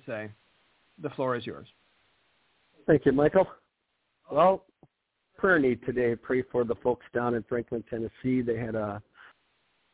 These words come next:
Speaker 2: a city hall vote to allow a gay pride event at their city public park. Hundred and twenty people spoke up. About a hundred and ten were against it.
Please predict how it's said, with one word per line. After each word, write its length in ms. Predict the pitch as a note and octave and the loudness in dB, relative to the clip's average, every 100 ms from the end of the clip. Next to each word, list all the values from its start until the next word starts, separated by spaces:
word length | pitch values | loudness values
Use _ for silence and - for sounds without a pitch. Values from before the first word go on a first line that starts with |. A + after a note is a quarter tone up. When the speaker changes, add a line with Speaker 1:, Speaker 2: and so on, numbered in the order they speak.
| _ _ - | _ _ -16
Speaker 2:
a 80 | G2 - | -14 -2
city 180 | C3+ B2+ | 2 2
hall 580 | G#2 C3 B2+ B2 B2 A#2+ _ _ _ _ _ _ | 4 4 6 6 2 -2 _ _ _ _ _ _
vote 480 | A2+ A#2+ C#3+ C3+ - - - _ _ _ _ _ _ _ _ _ _ _ _ - | -2 2 4 4 -2 -10 -20 _ _ _ _ _ _ _ _ _ _ _ _ -10
to 80 | |
allow 320 | A2+ B2+ B2+ B2 | -4 0 2 0
a 80 | |
gay 380 | G#2 B2+ B2+ C3 | 0 0 2 2
pride 540 | A2 - - B2+ C3 B2+ | -2 -8 -4 0 0 -2
event 460 | G#2 A#2 A#2+ C3 - | -4 -2 -2 -4 -6
at 240 | A2+ G#2+ - | -8 -4 -2
their 380 | A2+ A2 A2+ - - | 0 -2 -4 -10 -2
city 440 | B2+ B2 A#2+ A2+ - _ _ | 0 2 0 -2 -8 _ _
public 340 | - C3+ B2+ A#2+ _ | 0 2 2 -4 _
park. 460 | - C3+ B2 - - - _ _ _ _ _ _ | 2 4 6 2 -8 -20 _ _ _ _ _ _
Hundred 180 | C3 C#3 | 0 0
and 140 | A#2 | -2
twenty 260 | - C3+ B2 | -2 2 2
people 360 | - C#3 - G#2+ - | 2 -2 -2 -8 -2
spoke 320 | B2 A#2 - | 0 2 4
up. 220 | B2+ - | 2 2
About 260 | A2 A#2+ A#2 | -2 0 0
a 60 | |
hundred 260 | C3 B2 G#2+ | 0 -2 -4
and 100 | G2+ _ _ _ _ - | -8 _ _ _ _ -10
ten 280 | C3 C3+ A#2+ | 0 2 2
were 160 | A2 A2 | 0 -2
against 340 | G2+ B2 B2+ - | 0 0 0 -2
it. 200 | A2 B2 | -4 -4